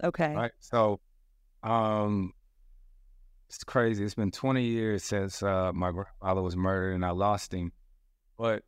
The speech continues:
Speaker 2: when you go through situations, a lot of times you only think about it from your perspective. So I can recollect everything that happened with me to, from when I found out to where I went, all this stuff.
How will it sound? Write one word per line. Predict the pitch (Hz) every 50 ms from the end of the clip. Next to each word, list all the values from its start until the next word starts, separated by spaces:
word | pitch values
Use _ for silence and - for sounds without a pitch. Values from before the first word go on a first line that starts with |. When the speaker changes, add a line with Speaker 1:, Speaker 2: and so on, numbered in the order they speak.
| _
Speaker 2:
when | - 98 113 117
you | 117 131 170 175
go | 143 139 135 127
through | - - 131 110
situations, | - - 113 101 - 113 107 107 113 113 104 - - 107 104 101 98
a | 101 98
lot | 104 117 123 127
of | 117
times | - - 110 107 107 107 101 92
you | 110 107
only | 104 104 101 92 -
think | 113 110 98
about | 107 98 101 101 101 98
it | 90 87
from | - 95 92 95
your | 104 107 101
perspective. | - - 85 - - 98 92 87 - 87 80 - - - - _ _ _ _ _ _
So | - 107
I | 120 135
can | - 123 120
recollect | 123 131 139 131 131 123 120 117 110 - -
everything | 107 120 127 123 113 - - 117 117 113
that | 107 90 -
happened | 104 107 104 104 101 - 101 101 101 101 98 98 101 - _ -
with | 90 95 90
me | 98 113 117 117 113 107
to, | 95 - - 98 98 95 - -
from | - 101 98
when | 98 98
I | 90 92 98
found | - 95 95 95 95 98 92 104
out | 117 123 117 117 104 101 - _ _ _ _ _ _ -
to | 104 101
where | 98 101 98 90
I | 82 90
went, | 95 92 113 123 120 113 - - _ _ _ _ _ _ _ _
all | 107 104 101 101
this | 101 120 160 143
stuff. | - - - 98 95 -